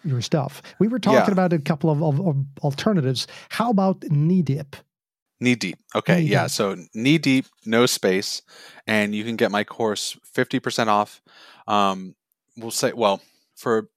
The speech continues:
Speaker 2: launch week, so basically February fifth to February eleventh,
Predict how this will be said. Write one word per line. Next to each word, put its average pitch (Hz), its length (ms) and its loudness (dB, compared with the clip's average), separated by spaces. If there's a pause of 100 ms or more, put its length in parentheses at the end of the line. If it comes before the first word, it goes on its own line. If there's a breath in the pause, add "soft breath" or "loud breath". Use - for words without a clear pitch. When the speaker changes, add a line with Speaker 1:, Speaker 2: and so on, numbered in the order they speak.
Speaker 2:
launch 127 340 2
week, 190 340 -8
so - 200 -10
basically 120 640 -2 (320)
February 123 400 2
fifth - 420 -4
to 104 160 -2
February 107 380 -4
eleventh, 110 340 -2